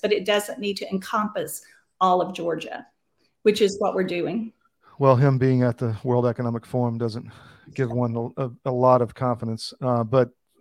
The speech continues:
Speaker 2: thank
Speaker 1: Yeah.
Speaker 2: you for your efforts. Let me ask you, what about the churches? Uh, you know, the churches have been infiltrated too. Do you see in Forsyth County and around Georgia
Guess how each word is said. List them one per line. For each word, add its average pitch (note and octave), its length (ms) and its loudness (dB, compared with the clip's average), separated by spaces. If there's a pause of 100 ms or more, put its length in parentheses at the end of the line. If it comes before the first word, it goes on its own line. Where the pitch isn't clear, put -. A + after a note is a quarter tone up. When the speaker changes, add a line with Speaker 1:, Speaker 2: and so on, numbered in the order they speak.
Speaker 2:
thank D3 220 0
Speaker 1:
Yeah. C#3+ 40 0
Speaker 2:
you C3 80 -6
for B2 80 -6
your A#2+ 160 2
efforts. B2 380 -2 (240)
Let F#3 100 2
me A3 100 6
ask F3+ 220 4
you, C#3 160 2
what C#3+ 180 2
about G3 220 2
the B2+ 80 -6
churches? - 640 -8
Uh, A#2+ 400 0 (680)
you C#3 120 -6
know, B2 140 2
the A#2+ 120 -4
churches D3+ 460 -2
have A#2+ 160 -4
been B2 120 0
infiltrated A#2+ 640 -4
too. A#2+ 220 -4
Do A#2 140 -8
you F3 120 -2
see D#3 460 -2
in C3 340 -6
Forsyth C3 460 -4
County B2+ 300 -4
and A#2 100 -4
around A#2+ 300 -4
Georgia A#2+ 500 -4